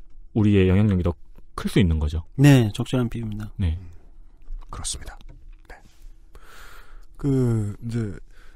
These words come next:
Speaker 3: 의회 민주주의의 발전 과정에서 입법부가 전부가 민선의 대상이 되다 보니까
Speaker 1: 네.
Speaker 3: 이런 결론이 가능했습니다. 예.
Speaker 1: 음.
Speaker 3: 우리 쪽에 좀 더 나으려면 입법부가 더 힘이 세지는 게 좋다.
Speaker 1: 음.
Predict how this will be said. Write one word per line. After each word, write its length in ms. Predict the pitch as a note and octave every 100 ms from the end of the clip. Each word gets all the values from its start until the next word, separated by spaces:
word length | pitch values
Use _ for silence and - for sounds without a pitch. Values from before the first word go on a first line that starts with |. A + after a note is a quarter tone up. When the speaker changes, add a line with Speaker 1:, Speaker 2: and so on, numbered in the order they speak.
| - - - -
Speaker 3:
의회 260 | D3+ F#3+ A#3+
민주주의의 640 | F#3+ F3 F#3 F#3 F#3 G3+
발전 460 | - - - A#3 B3
과정에서 920 | - - C3 G#3+ G#3+ B2+ A2+ B2 G3 - - -
입법부가 2000 | A#2+ B2 G#3+ A3 - G#3+ G#3 G3+ G3 F#3+ F3+ F3+ F3 D#3+ D3 B2 A2 G2+ F#2+ F#2 - -
전부가 360 | - C3+ D#3+ G#3
민선의 280 | C#3 C3 C3
대상이 200 | G#2 G#2
되다 180 | F2 E2
보니까 360 | F#2 F2+ E2
Speaker 1:
네. 60 | D2+ - - - - A#2
Speaker 3:
이런 640 | A#2+ A#2+ A#2+ A#2+ C#3+ C#3 B2
결론이 440 | G#2+ A2 G#2+ B2+
가능했습니다. 720 | C3+ E2 E2 D2+ - D2 - - - - - -
예. 40 |
Speaker 1:
음. 220 | E2+ E2 - -
Speaker 3:
우리 160 | A2 A2+
쪽에 200 | A#2 A2
좀 180 | - E3
더 100 | D#3+
나으려면 540 | G2 F2 E2+ E2 C#3 G3+ - -
입법부가 520 | B2 B2 - - C3 -
더 120 | -
힘이 160 | G#2 B2
세지는 320 | A2 A#2 G2+
게 60 | G2+
좋다. 340 | F#2+ - - - -
Speaker 1:
음. 220 | F2 E2